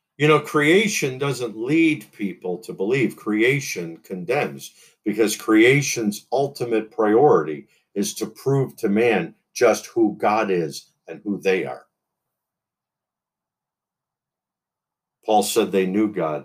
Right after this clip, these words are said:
and they did, you know. Revelation six sixteen and seventeen, "And they said to the mountains and to the rocks,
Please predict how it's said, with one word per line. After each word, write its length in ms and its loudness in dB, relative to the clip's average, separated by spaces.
and 140 -18
they 100 -8
did, 300 -4
you 100 -12
know. 260 -16
Revelation 640 6
six 360 0
sixteen 640 -6
and 140 -6
seventeen, 500 -4
"And 100 -6
they 120 0
said 280 -2
to 60 0
the 140 -2
mountains 480 0
and 140 -8
to 80 -4
the 120 -2
rocks, 640 2